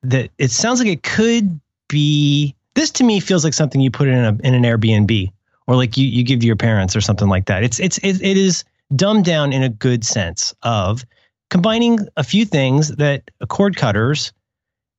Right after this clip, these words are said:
and pseudo cord cutters really like. So their whole, their whole pitch with this thing is, like, this is all about the cord cutting. And really, what is it you're really doing with this thing? Obviously, you want Netflix, right? So it's a, <laughs> it actually has a hardwired Netflix button,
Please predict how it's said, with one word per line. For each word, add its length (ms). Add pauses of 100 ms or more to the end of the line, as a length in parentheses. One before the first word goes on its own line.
(200)
and 460
pseudo 300
cord 260
cutters 380
really 240
like. 240
So 100
their 180
whole, 320
their 120
whole 140
pitch 280
with 120
this 200
thing 260
is, 240
like, 140
this 240
is 60
all 300
about 240
the 60
cord 360
cutting. 340 (300)
And 240
really, 260
what 220
is 120
it 100
you're 140
really 280
doing 260
with 140
this 180
thing? 260 (480)
Obviously, 420
you 120
want 160
Netflix, 600 (220)
right? 200
So 120
it's 140
a, 60
<laughs> 0
it 220
actually 240
has 220
a 80
hardwired 520
Netflix 500
button, 300